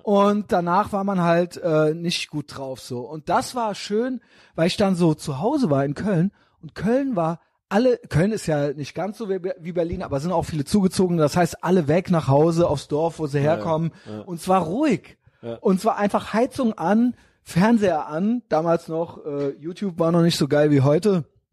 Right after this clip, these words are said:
Speaker 1: Und ich hab dann irgendwie wahrscheinlich Kevin allein zu Hause geguckt oder so. Und das,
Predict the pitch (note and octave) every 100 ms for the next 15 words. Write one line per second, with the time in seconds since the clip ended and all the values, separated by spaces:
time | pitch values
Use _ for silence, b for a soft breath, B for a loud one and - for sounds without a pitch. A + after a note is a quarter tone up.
0 | _ _ _ _ - C#3 F3 F3 F3+ E3+
1 | F3 E3+ F#3 D#3 D#3 F3+ E3+ E3+ - F#3
2 | F#3 E3 D3+ C3+ - C3+ A#2 A2+ A#2+ C3
3 | A2+ B2 A#2 A#2 A#2+ B B B B D3
4 | - F#3+ B3+ -